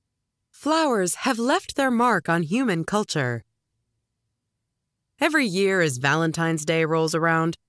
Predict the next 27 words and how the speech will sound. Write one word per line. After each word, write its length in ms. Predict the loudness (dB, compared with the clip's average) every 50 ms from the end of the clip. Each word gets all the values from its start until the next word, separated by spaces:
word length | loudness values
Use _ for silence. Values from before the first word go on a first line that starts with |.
| _ _ _
flower 340 | -4 0 2 2 2 2 2
shops 380 | 0 0 0 0 0 0 -2 -2
see 160 | -2 0 0
a 60 | 0
massive 520 | 0 0 0 0 0 0 0 -2 -4 -4 -4
spike 360 | -4 -2 0 0 0 0 -2
in 100 | -2 -2
their 120 | -2 -2
profits. 640 | 0 0 0 0 0 -2 -2 -4 -4 -6 -8 -10 -10 -12 _ _ _ _ _ _ _ _ _ _ _
People 320 | -10 -6 -4 -2 -2 -2 -2
flock 360 | -2 -2 0 0 0 0 -2
to 100 | -4 -2
buy 260 | 0 2 2 2 2 0
bouquets 580 | -2 -4 -4 -4 -2 -2 0 0 0 0 0
that 140 | -2 -2 -2
communicate 580 | -2 -2 0 0 0 0 0 0 -2 -2 -2 -2
things 320 | -2 0 0 0 0 0
like 200 | 0 -2 -2 -2
love 340 | -2 -2 0 0 0 0 0
and 80 | 0
affection 580 | -2 -2 -2 -2 -2 -2 -2 -2 -2 -2 -2 -4 -6 _ _ _ _ -6
because 280 | -4 -2 -2 -2 -4
flowers 600 | -4 -4 -4 -2 -2 -2 0 0 0 -2 -2 -4 -8
mean 380 | -8 -6 -2 -2 0 0 0 -2
something 480 | -2 -2 -2 -2 -2 -2 -4 -4 -4 -4
to 200 | -4 -4 -2 -2
us. 320 | -2 -4 -6 -8 -10 -12